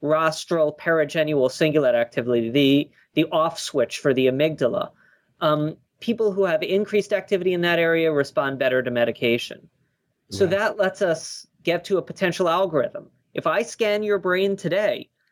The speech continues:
Speaker 1: and you have decreased activity in that area in response to an emotional stimulus, perhaps you could do very well with cognitive therapy. But if you have increased activity in that area relative to healthy people, well, perhaps you'd do better with medications.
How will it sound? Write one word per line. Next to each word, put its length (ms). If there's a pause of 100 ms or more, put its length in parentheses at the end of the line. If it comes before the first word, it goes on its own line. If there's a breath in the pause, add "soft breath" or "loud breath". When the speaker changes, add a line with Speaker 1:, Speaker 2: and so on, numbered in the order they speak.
(140)
Speaker 1:
and 100
you 120
have 320
decreased 560
activity 540
in 120
that 180
area 580
in 140
response 460
to 140
an 60
emotional 440
stimulus, 640 (420)
perhaps 420
you 100
could 180
do 160
very 240
well 220
with 140
cognitive 480
therapy. 500 (500)
But 80
if 100
you 120
have 160 (100)
increased 640
activity 480
in 80
that 180
area 320
relative 500
to 120
healthy 340
people, 560 (420 soft breath)
well, 260
perhaps 480
you'd 120
do 160
better 260
with 140
medications. 960